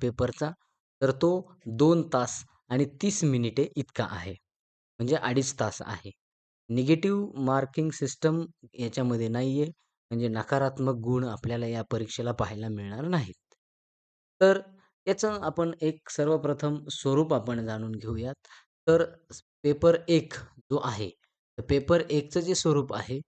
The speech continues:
ते आपण विषयानुसार गुणांचं विभाजन बघूयात. त्यामध्ये मग पहिला विषय आपल्याला पाहायला मिळतो सीडीपी, Child Development and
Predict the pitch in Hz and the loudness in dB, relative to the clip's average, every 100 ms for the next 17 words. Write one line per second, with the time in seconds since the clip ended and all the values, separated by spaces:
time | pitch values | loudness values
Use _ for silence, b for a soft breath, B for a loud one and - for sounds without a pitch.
0 | b b _ - 156 143 147 117 120 156 | b b _ 2 2 4 0 0 -2 0
1 | 151 143 151 135 120 131 131 123 120 110 | 0 0 0 -2 0 0 0 -2 -6 -4
2 | 110 120 143 143 151 156 160 B B B | -4 -2 2 4 4 2 0 B B B
3 | _ - 143 151 147 143 139 - 123 131 | _ -2 2 2 2 2 0 -2 0 2
4 | 147 143 - 151 135 131 135 135 127 123 | 2 2 0 -2 0 -2 0 -2 -4 -2
5 | 113 117 117 120 135 131 - 117 123 123 | -2 0 -2 -2 -4 -6 -6 -4 -4 -4
6 | 151 - _ _ _ _ _ - 151 165 | -8 -10 _ _ _ _ _ 4 4 4
7 | 160 - 120 117 143 147 151 160 160 - | -2 -10 -6 0 2 2 2 2 0 -4
8 | 135 131 | -4 -4